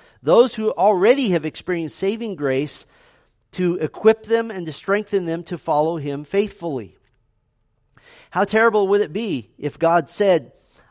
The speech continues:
"I have saved you from your sin, but I'm gonna give you no power whatsoever to follow me. You're just going to live a life of defeat until you die."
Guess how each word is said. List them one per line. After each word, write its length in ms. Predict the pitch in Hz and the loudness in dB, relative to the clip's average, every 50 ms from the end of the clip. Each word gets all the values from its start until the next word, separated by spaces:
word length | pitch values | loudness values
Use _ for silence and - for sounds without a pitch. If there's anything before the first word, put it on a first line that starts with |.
| _ _ _ - | _ _ _ -2
"I 300 | 160 185 208 226 240 220 | 2 4 4 6 6 4
have 240 | 170 180 185 170 - | 4 2 2 0 0
saved 360 | - - 214 233 233 190 165 | 2 2 2 2 2 -2 -8
you 100 | 208 202 | -10 -8
from 220 | - 208 202 190 | -4 -4 -4 -2
your 100 | 180 160 | -4 -6
sin, 360 | 147 - - 208 196 165 156 143 | -8 -4 -2 -2 0 0 -2 -2
but 140 | 160 160 | -2 -2
I'm 160 | 160 165 165 165 | -2 -2 -2 -2
gonna 160 | 165 165 151 | -4 -4 -4
give 240 | 135 151 160 147 143 | -4 -4 -4 -4 -4
you 160 | 156 156 147 | -6 -8 -6
no 300 | 143 135 143 165 208 240 - | -6 -2 0 2 2 2 0
power 380 | - 175 180 165 160 151 143 | 0 0 2 2 2 2 0
whatsoever 540 | 139 156 160 - - 175 160 151 147 143 147 | -2 -2 -4 -4 -6 -4 -2 -2 -2 -2 -6
to 100 | 127 127 | -10 -10
follow 340 | - - 139 139 139 127 117 | -6 -2 -2 0 0 -2 -4
me. 140 | 107 104 92 | -6 -10 -16
You're 240 | 92 104 127 147 | -14 -12 -12 -10
just 220 | 131 165 180 - - | -8 -8 -10 -10 -8
going 200 | 170 180 165 147 | -8 -6 -4 -4
to 80 | 143 | -4
live 240 | 127 135 160 175 160 | -2 -2 -2 -2 -2
a 60 | 143 | -2
life 300 | 120 123 135 160 170 - | -2 -2 -2 -2 -4 -6
of 120 | 156 123 101 | -8 -12 -12
defeat 500 | 120 - - _ - 220 247 262 - - | -12 -14 -12 _ -6 -6 -6 -6 -8 -10
until 260 | 160 131 - - 170 | -10 -10 -8 -8 -8
you 140 | 170 165 165 | -8 -8 -6
die." 420 | 139 131 120 101 82 76 78 - | -4 -2 -2 -2 -4 -6 -12 -18